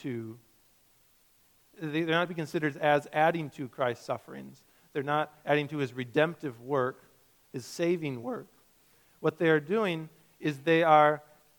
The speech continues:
of the same type as Christ's sufferings. They come from the same source,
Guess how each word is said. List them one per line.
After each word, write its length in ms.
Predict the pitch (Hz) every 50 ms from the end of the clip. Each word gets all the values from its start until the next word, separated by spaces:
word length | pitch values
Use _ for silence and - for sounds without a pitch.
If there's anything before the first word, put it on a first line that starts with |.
| _ _ _ _ _ -
of 200 | 160 156 147 151
the 80 | 160
same 380 | - - - 190 175 165 165 160
type 420 | - - - 214 208 196 - -
as 180 | 143 127 120 -
Christ's 380 | - - 147 123 120 - - -
sufferings. 520 | 143 131 - - - - 127 - - _ _ _ _ _ _ _ _
They 120 | 165 160 156
come 540 | - - 208 196 180 160 143 135 139 127 - _ _ _ 170
from 120 | 160 160 151
the 40 |
same 320 | 139 - 180 165 156 151 139
source, 600 | - - - 190 180 156 135 120 - - -